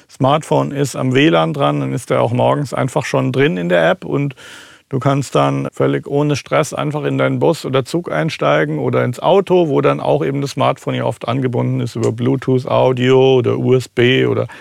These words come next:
was es da alles für Lösungen gibt. Und letztlich kannst du dann einfach Podcast hören, kannst fahren, kannst nebenbei Zeitung lesen, sonst was machen. Und deswegen ist Voice eben jetzt wieder so am Start.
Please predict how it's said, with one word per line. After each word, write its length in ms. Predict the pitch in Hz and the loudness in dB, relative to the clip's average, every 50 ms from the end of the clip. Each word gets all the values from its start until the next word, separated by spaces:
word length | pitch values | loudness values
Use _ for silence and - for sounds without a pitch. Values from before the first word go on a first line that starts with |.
| - - - - _ _ | -20 -20 -20 -20 _ _
was 180 | 127 135 151 147 | 2 2 2 0
es 80 | 147 | 0
da 180 | 127 147 147 151 | 0 2 2 4
alles 220 | 147 147 156 - | 2 2 0 -2
für 120 | - - 143 | 0 2 4
Lösungen 540 | 135 139 151 156 151 156 143 135 131 135 | 6 6 4 4 4 2 2 2 2 2
gibt. 360 | 131 185 233 - _ - - - _ _ _ _ _ _ _ _ _ _ _ - _ _ _ | 2 2 2 2 _ -16 -18 -18 _ _ _ _ _ _ _ _ _ _ _ -20 _ _ _
Und 280 | - 151 156 156 160 160 | 2 2 4 4 4 4
letztlich 640 | 151 156 170 175 - - - 185 185 190 156 - - _ | 4 4 2 2 -2 -2 2 4 4 4 2 -2 -10 _
kannst 260 | - 170 165 175 - | 0 2 2 2 2
du 40 | 170 | 2
dann 260 | 151 147 151 156 156 | 2 4 2 2 2
einfach 480 | 151 143 147 160 - - 160 165 147 - | 0 0 0 0 2 2 0 0 0 -2
Podcast 580 | - 180 190 - - 180 190 190 175 - - - | -4 -4 -4 -2 -2 0 0 0 0 -2 -2 0
hören, 460 | 170 170 170 175 180 180 180 175 - | 2 2 2 2 0 -2 -4 -6 -2
kannst 420 | - 151 147 147 151 - - - | -2 0 0 0 -2 -6 -8 -4
fahren, 400 | - - 131 131 139 143 147 156 | 0 2 2 4 4 2 0 -2
kannst 320 | 139 - 143 143 131 - _ | -4 -4 -4 -6 -6 -6 _
nebenbei 480 | 127 127 127 127 123 120 123 123 127 | -4 -4 -2 0 0 2 2 2 0
Zeitung 380 | 123 - - 117 113 - 117 117 | 0 0 -2 -2 -2 -2 -4 -4
lesen, 340 | 117 113 113 110 117 117 113 | -2 -2 -2 -2 -4 -4 -4
sonst 260 | 113 113 113 - - | -4 -4 -4 -6 -8
was 140 | 117 107 - | -10 -8 -8
machen. 320 | 117 113 107 110 117 113 | -8 -10 -8 -10 -10 -8
Und 300 | 113 107 113 110 110 - - - | -6 -6 -6 -8 -10 -14 -4 0
deswegen 500 | 135 151 156 - - 151 165 175 170 160 | 0 0 0 0 -2 -2 -2 -2 -4 -4
ist 360 | 147 139 123 - - - - 135 | -4 -6 -6 -6 -10 -12 -12 -6
Voice 460 | 120 123 123 131 165 185 208 175 - | 0 2 2 2 2 0 -2 -4 -8
eben 400 | - - 165 165 165 170 170 165 | -12 -6 -4 -2 -2 -2 -2 -4
jetzt 480 | 160 151 156 160 - - - - 139 - | -2 -4 -4 -4 -6 -12 -12 -12 -8 -4
wieder 280 | 143 139 139 151 147 | -4 0 2 2 0
so 300 | 135 135 139 135 135 143 - | 2 0 -2 -2 -2 -4 -4
am 140 | - 123 127 | -4 -4 -4
Start. 600 | 123 - - 120 135 170 208 - - - - - | -2 0 0 0 0 0 -2 -6 -10 -20 -20 -18